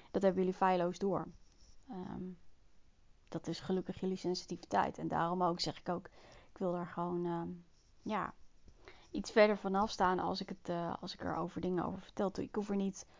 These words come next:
compleet ver vanaf te staan. Natuurlijk, ehm, onderwerpen waar ik, eh, ook nog steeds mee bezig ben, die ik de afgelopen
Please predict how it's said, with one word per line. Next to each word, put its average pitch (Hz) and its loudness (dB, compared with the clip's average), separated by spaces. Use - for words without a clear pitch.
compleet 196 4
ver 190 4
vanaf 202 0
te 208 -2
staan. 180 0
Natuurlijk, 185 0
ehm, 180 -2
onderwerpen 180 0
waar 175 0
ik, 175 -8
eh, 170 -2
ook 202 -4
nog 190 -4
steeds 180 -2
mee 180 -4
bezig 185 -2
ben, 185 -2
die 175 -2
ik - -16
de - -6
afgelopen 180 -2